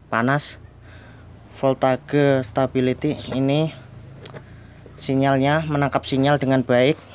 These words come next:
lightning shield, ini perlindungan dari petir,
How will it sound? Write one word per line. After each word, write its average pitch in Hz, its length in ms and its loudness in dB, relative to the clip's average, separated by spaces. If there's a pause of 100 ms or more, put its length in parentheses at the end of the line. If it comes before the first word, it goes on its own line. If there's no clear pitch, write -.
(140)
lightning 135 640 0 (720)
shield, 156 320 2
ini 147 320 0 (1400)
perlindungan 139 560 4
dari 139 240 4
petir, 143 400 2